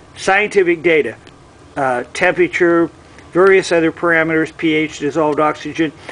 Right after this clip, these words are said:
and we can only do that if we have the drivers for the device. While applications are neat, lacking the drivers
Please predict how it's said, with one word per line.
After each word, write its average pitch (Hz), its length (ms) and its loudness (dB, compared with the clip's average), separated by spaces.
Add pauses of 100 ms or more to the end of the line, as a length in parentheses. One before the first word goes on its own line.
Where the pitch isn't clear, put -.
(160)
and 151 140 0
we 185 120 4
can 170 320 -2
only 214 300 2
do 208 240 2
that 151 340 2
if 170 240 0
we 180 200 4
have 139 360 0 (300)
the 151 100 0
drivers 160 720 0
for 160 200 -2
the 151 120 -2
device. 147 540 0 (340)
While 135 200 0
applications 190 800 0
are 170 120 2
neat, 180 260 2 (440)
lacking 214 480 0
the 214 100 4
drivers 190 800 0